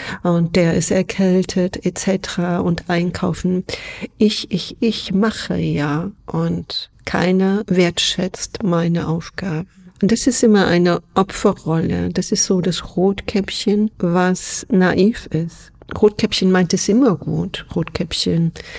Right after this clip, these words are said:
Naivität ist auch was Schönes.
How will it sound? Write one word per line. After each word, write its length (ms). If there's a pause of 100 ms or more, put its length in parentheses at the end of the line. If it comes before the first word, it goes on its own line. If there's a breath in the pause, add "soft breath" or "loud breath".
(280 loud breath)
Naivität 1200
ist 520
auch 260 (100)
was 220
Schönes. 840